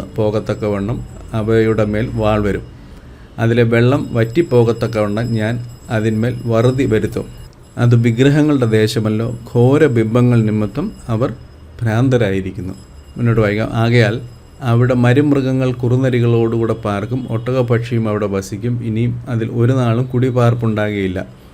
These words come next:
തലമുറ തലമുറയോളം അത് നിവാസികളില്ലാതെ കിടക്കും. ദൈവം സോതോമും ഗോമോറായും അവരുടെ അയൽപട്ടണങ്ങളെ നശിപ്പിച്ച് കളഞ്ഞ ശേഷം എന്ന പോലെ അവിടെ ആരും പാർക്കുകയില്ല, ഒരു മനുഷ്യനും അവിടെ വസിക്കുകയില്ല എന്ന് യഹോവയുടെ അരുളപ്പാട്. അതായത്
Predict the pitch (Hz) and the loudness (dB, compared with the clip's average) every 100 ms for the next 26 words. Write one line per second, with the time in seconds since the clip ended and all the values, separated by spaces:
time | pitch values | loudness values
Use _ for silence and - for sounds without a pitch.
0 | - - 113 113 120 123 120 117 117 120 | -20 -8 -2 2 4 4 4 2 2 4
1 | 120 127 143 - 107 104 107 110 120 120 | 4 4 0 -2 -4 -4 -2 0 2 2
2 | 120 107 101 110 110 104 101 98 131 113 | 2 0 0 -2 -2 -2 -6 -6 -8 -4
3 | 110 117 120 - - - 123 139 143 160 | 0 0 -2 -6 -10 -2 2 2 2 0
4 | 165 143 113 113 123 120 117 110 110 120 | 0 0 2 2 4 2 2 0 -2 -6
5 | 113 107 107 104 110 123 120 120 113 117 | -6 -4 -4 -2 -2 -2 -4 -4 -4 -2
6 | 113 104 107 110 113 110 104 101 101 - | -2 -4 -6 -6 -6 -4 -2 -2 -4 -6
7 | 101 107 101 98 101 101 98 101 101 120 | -6 -4 -6 -4 -4 -4 -4 -4 -4 -6
8 | - - - - - 110 113 139 123 113 | -8 -20 -20 -20 -10 -2 2 4 4 4
9 | 110 107 101 95 95 113 110 113 107 117 | 2 0 -2 -2 -4 -2 0 0 -2 -2
10 | 113 107 98 101 - 107 - 113 117 107 | -2 -2 -4 -6 -6 -6 -6 -6 -4 -4
11 | 98 98 98 98 101 104 104 104 - 101 | -4 -6 -4 -6 -6 -4 -6 -6 -8 -8
12 | 95 95 92 90 - 110 104 110 | -8 -10 -12 -12 -12 -8 -4 -4